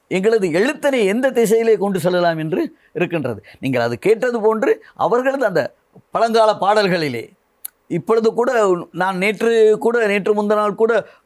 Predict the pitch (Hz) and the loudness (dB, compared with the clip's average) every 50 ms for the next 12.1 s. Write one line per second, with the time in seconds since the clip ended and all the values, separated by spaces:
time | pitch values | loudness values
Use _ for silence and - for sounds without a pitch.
0 | - 165 160 151 151 151 147 143 139 139 135 123 113 - 180 202 226 220 - 220 | -4 -2 0 2 2 2 2 0 0 0 -2 -4 -4 -2 0 0 0 2 2 0
1 | 214 190 156 196 160 185 185 185 160 180 156 190 196 180 190 160 165 175 156 175 | -2 0 -2 -4 -4 -4 -4 -4 -6 -4 -4 -2 -2 -2 -2 -2 -4 -6 -4 -2
2 | 196 196 208 170 139 147 156 160 165 170 220 311 320 320 294 262 247 254 269 247 | -2 -2 -2 -2 -2 -2 -4 -4 -4 -4 -2 -2 0 0 0 0 0 0 0 0
3 | 262 262 240 247 247 233 190 - 190 214 233 262 233 240 240 214 233 240 269 226 | 0 0 0 0 0 -2 -2 0 0 0 2 2 0 0 0 0 0 0 -2 -2
4 | 214 226 196 208 202 170 202 190 175 156 135 120 104 98 - _ _ _ _ _ | -2 -4 -2 -4 -4 -4 -2 -2 -2 -4 -4 -6 -8 -10 -14 _ _ _ _ _
5 | _ _ - 151 190 208 269 302 320 311 285 - - 208 185 - - 285 294 285 | _ _ -6 -6 -4 -2 -2 0 0 0 -2 -2 -2 -4 -4 -2 -2 -2 0 0
6 | 269 247 233 226 175 - 220 220 226 277 311 - - _ _ _ _ _ - 165 | 0 0 0 0 0 2 2 2 2 2 -2 -4 -10 _ _ _ _ _ -4 -4
7 | 180 202 226 285 294 294 311 294 233 247 269 190 247 285 285 - 302 311 302 285 | -2 0 0 -2 -2 0 -2 -2 -2 -2 0 -2 -2 -2 -2 -2 -2 -2 0 -2
8 | 277 269 269 269 269 262 254 226 226 175 196 208 214 220 202 208 196 180 196 185 | -4 -2 -2 -2 -2 0 0 -2 -2 0 0 0 2 2 2 2 0 0 0 -2
9 | 165 175 160 170 151 143 147 135 127 120 113 95 98 _ _ _ _ _ _ _ | -2 -2 -4 -4 -6 -6 -6 -8 -8 -8 -10 -14 -18 _ _ _ _ _ _ _
10 | _ _ _ _ _ _ _ _ _ _ - - 170 165 - - 302 302 285 240 | _ _ _ _ _ _ _ _ _ _ -6 -6 -6 -6 -6 -4 -2 -2 0 2
11 | 247 285 269 302 302 277 269 254 262 262 269 240 - 240 233 214 202 185 165 135 | 2 2 0 0 -2 0 0 0 0 0 -2 -2 0 0 2 2 2 2 -2 -2
12 | 120 | -4